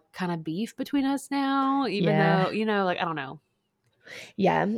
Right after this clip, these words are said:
Speaker 2: I agree. I
Speaker 1: Just, like,
Speaker 2: don't, I'm
Speaker 1: resentment maybe from
Speaker 2: Yeah, I'm not loving the, the High King, um, conversation, and I, it feels like it's gonna come up again later.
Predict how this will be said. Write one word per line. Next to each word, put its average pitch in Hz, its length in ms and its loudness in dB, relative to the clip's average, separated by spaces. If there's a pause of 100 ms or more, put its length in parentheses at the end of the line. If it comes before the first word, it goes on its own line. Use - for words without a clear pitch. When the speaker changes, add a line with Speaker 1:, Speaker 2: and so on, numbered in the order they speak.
(140)
Speaker 2:
I 202 200 6
agree. 139 360 0
I - 120 6
Speaker 1:
Just, 190 180 6
like, 190 100 4
Speaker 2:
don't, - 80 0
I'm 170 120 4
Speaker 1:
resentment 185 520 -4
maybe 185 760 -2
from 165 540 -4 (1700)
Speaker 2:
Yeah, 185 200 -2
I'm 185 300 2
not 185 260 2
loving 170 500 2
the, 156 380 4 (100)
the 185 100 -2
High 170 260 0
King, 190 560 -6 (100)
um, 185 460 -4 (220)
conversation, 185 760 0
and 170 280 0 (120)
I, - 220 0
it - 160 2
feels 202 360 4
like 220 200 4
it's 214 100 -4
gonna 202 220 2
come 202 220 2
up 190 140 0
again 190 240 -2
later. 185 440 2